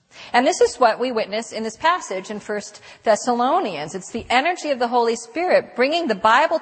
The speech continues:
to life for new believers like my friend Sam and giving a passion to live out what they're reading. The Holy Spirit brought the message of the gospel to life for these new believers in Thessalonica and gave them a passion to live it out. So you notice in verses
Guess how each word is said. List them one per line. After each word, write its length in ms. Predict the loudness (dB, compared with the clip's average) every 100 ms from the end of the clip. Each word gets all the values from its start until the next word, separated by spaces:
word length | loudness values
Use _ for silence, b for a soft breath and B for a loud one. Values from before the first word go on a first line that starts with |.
| -4
to 60 |
life 340 | -2 2 2 0
for 160 | -8
new 180 | -8 -8
believers 680 | -4 -4 -4 -6 -6 -8 -12 B B
like 200 | 0 0
my 140 | 0 -4
friend 260 | -2 -4
Sam 460 | -4 -2 0 0 -2
and 140 | -4
giving 200 | -4 -4
a 60 | -4
passion 580 | -6 -4 -2 -2 -4 -8
to 100 | -6
live 220 | -2 2
out 200 | 4 4
what 160 | 0 -4
they're 120 | -8
reading. 580 | -6 -6 -6 -8 -12 -16 _ _ B B B
The 80 | -2
Holy 280 | 4 4 4
Spirit 420 | 0 0 2 2
brought 240 | 2 2 0
the 60 |
message 420 | -2 -2 0 -2
of 100 | 0
the 80 | -4
gospel 580 | 0 2 2 0 -2 -2 -2
to 80 | -4
life 520 | -4 -2 0 0 -2
for 160 | -6 -6
these 200 | -4 -4
new 220 | -4 -2
believers 520 | -2 -2 -2 -4 -6
in 100 | -6
Thessalonica 680 | -4 -4 -4 -4 -4 -2 -4
and 140 | -2
gave 180 | -4 -4
them 140 | -4
a 40 | -4
passion 640 | -2 -2 -2 -2 -12 -12 B B B
to 100 | -10
live 140 | -4 0
it 60 |
out. 280 | 4 4 2
So 100 | -2
you 140 | -6 -2
notice 440 | 0 2 2 -2
in 140 | -8
verses 400 | -6 -6 -4 -6